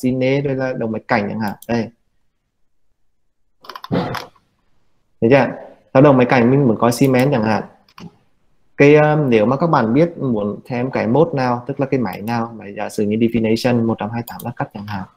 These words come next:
thì nó sẽ hiển thị cái protocol phía dưới này cho các bạn này. Các bạn kích vào đây, các bạn kích vào cái nào cũng được,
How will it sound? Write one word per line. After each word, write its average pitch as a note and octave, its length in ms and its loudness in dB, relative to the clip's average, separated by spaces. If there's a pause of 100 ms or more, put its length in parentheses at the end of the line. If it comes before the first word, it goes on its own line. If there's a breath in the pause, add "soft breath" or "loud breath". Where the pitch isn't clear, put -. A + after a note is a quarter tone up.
(380)
thì C#3+ 60 6
nó A2+ 140 4
sẽ G#2 120 2
hiển A2 320 4
thị A#2+ 240 4
cái G2 140 -2
protocol A2+ 520 -4
phía G#2 100 -6
dưới G2+ 160 -6
này A2 180 -4
cho G#2+ 60 -6
các B2 140 -18
bạn G2+ 220 -6
này. F#2+ 200 -12 (440)
Các C#3 120 4
bạn A#2+ 220 4
kích D3+ 160 4
vào B2+ 100 0
đây, A#2+ 240 2 (880 loud breath)
các C3+ 120 -4
bạn A2+ 200 2
kích C#3+ 180 0
vào B2 160 0
cái G#2 120 -6
nào A#2 180 -2
cũng G2+ 160 -6
được, G#2 300 0